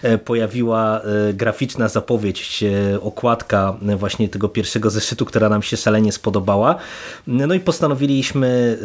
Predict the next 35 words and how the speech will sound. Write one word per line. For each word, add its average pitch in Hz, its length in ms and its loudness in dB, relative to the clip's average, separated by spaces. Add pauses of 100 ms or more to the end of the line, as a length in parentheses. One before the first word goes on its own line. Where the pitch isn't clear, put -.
(180)
e, 107 40 -2
sprawdzić, 113 800 -4
e, 110 160 2
jak 117 200 0
ta - 80 -2
seria 117 300 0
się 110 200 -2
prezentuje, 117 460 0
tym 123 160 0
bardziej, 127 280 0
że, 117 100 0
no, 117 80 2
umówmy 120 440 0
się, 113 160 -4
pewnie 120 440 0 (140)
szans 120 420 0
na 110 120 2
jej 110 160 2
wydanie 107 340 0
w - 80 -18
Polsce, 110 480 0 (500)
m, 110 220 0
w 113 80 -4
najbliższej 117 800 0
przewidywalnej 110 640 0
przyszłości - 580 -4
nie 98 140 2
ma. 135 200 2 (460)
Mm, 120 340 -2
no 170 140 -2
ale 170 140 0
zanim, 127 540 0 (160)
e, 123 40 -2 (680)
omówimy, 113 640 2 (160)
e, - 20 -6